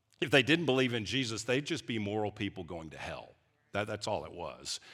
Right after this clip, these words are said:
It just felt a little better. But I get that, and, and as we've talked about cultural changes, especially relating to the older folks, so here I'm talking to boomers. My,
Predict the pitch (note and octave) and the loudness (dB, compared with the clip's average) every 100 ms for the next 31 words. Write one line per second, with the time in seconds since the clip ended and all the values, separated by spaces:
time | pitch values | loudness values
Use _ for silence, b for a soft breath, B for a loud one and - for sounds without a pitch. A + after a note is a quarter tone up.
0 | B A#2+ B2+ A#2+ - D#3+ C3+ G2+ E2 C#2 | B -4 -2 -4 2 2 2 -4 -6 -10
1 | C2+ B1 - - _ B B B B D3+ | -10 -12 -12 -20 _ B B B B 10
2 | D#3+ G3+ D#3+ G3+ - G#2+ E2+ F#2+ - - | 12 10 10 8 8 2 4 0 -4 4
3 | A#2+ B2 C3+ C#3+ C3 C3 A2 A#2+ F3 - | 8 8 6 6 6 6 2 2 0 4
4 | E3 F3 E3+ C#3+ - - C#3 C3 - A2 | 6 6 6 4 4 2 0 2 0 -2
5 | G#2 B2+ B2 A#2 G2 F#2+ - C#3 C3+ C3 | 0 0 0 0 -4 -4 0 0 2 -2
6 | A2+ G#2+ G#2+ A2 G#2 G#2 G2+ A#2 A#2 B2+ | 0 2 2 2 -2 -4 -10 -4 -2 0
7 | G#2+ A2 F#2 G2+ C#3+ C#3+ - A#2 - F2+ | -2 -4 -6 -4 -2 -2 0 -2 -2 -6
8 | G2 E2 B B - B2+ A#2 F2 - A2+ | -4 -6 B B -2 2 2 0 -2 0